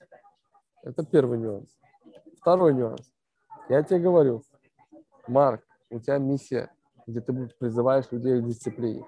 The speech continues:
Люди не будут жить по твоей дисциплине. Будь дипломатом. Твоя девушка, число сознания пять, для нее свобода дороже денег. Хоть яхтами ее задави,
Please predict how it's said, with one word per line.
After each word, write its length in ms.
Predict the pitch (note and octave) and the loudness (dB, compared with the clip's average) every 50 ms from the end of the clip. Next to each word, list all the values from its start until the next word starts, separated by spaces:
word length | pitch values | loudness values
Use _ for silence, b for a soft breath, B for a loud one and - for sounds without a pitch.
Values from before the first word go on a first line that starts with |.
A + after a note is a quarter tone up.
| - _ - | -18 _ -8
Люди 260 | A#2 B2 C3 B2+ C3+ | -4 -2 -2 0 0
не 140 | C#3 C#3+ C#3 | -2 -2 -2
будут 240 | B2+ C3 C#3+ C#3+ C#3 | 0 0 0 0 0
жить 160 | D3 C3+ - | -2 -4 -6
по 80 | - | -8
твоей 240 | A#2 - - A#2 A2 | -10 -6 -6 -8 -8
дисциплине. 540 | A#2 - - - - - - A#2+ - - - | -8 -12 -18 -20 -18 -16 -14 -14 -14 -14 -14
Будь 220 | A#2+ A#2 B2+ C3 B2 | -12 -8 -8 -6 -6
дипломатом. 600 | B2+ B2+ - C3 C3 B2 B2 A#2+ A2+ - _ _ _ - - - _ _ _ _ _ _ _ _ _ _ _ _ _ _ _ _ _ _ | -8 -6 -2 0 0 2 2 0 -2 -4 _ _ _ -20 -20 -20 _ _ _ _ _ _ _ _ _ _ _ _ _ _ _ _ _ _
Твоя 240 | B2+ B2+ C3 C3 B2+ | 0 2 2 2 2
девушка, 520 | B2 B2+ D#3 F3 F3+ E3+ - - - A2+ | 2 2 2 2 2 0 -2 -4 -8 -12
число 240 | - - - C#3 C#3 | -12 -6 -4 -2 -2
сознания 460 | - - C3 B2 B2+ B2 A#2 A#2+ A#2 | -2 -4 -4 0 0 0 0 0 -2
пять, 260 | A#2 - A#2 A2 G#2+ - | -2 -2 -2 -2 -4 -4
для 120 | A2+ A#2 | -4 -4
нее 200 | A#2+ B2+ B2+ A#2+ B2 - _ _ _ _ _ _ _ _ _ _ | -2 0 -2 -2 -4 -6 _ _ _ _ _ _ _ _ _ _
свобода 300 | A#2+ A#2 A#2+ C#3+ D#3 D3 | -4 -2 0 -2 -2 0
дороже 280 | - A#2+ A#2+ A#2 A#2 A#2 | 0 0 -2 -2 -2 -4
денег. 240 | A2+ A2 G#2 - _ _ _ _ _ _ _ _ _ _ _ _ - | -8 -10 -10 -12 _ _ _ _ _ _ _ _ _ _ _ _ -6
Хоть 140 | E3 D#3 C#3 - _ - | -4 -4 -6 -8 _ -6
яхтами 480 | E3 D3+ D#3 D3 - - - B2 A#2 | 0 2 2 2 0 -2 -6 -4 -4
ее 100 | A#2 A2+ | -2 -4
задави, 400 | A2 A2+ A2+ A#2+ C3 D#3+ F#3 G3 | -4 0 0 2 2 2 0 -6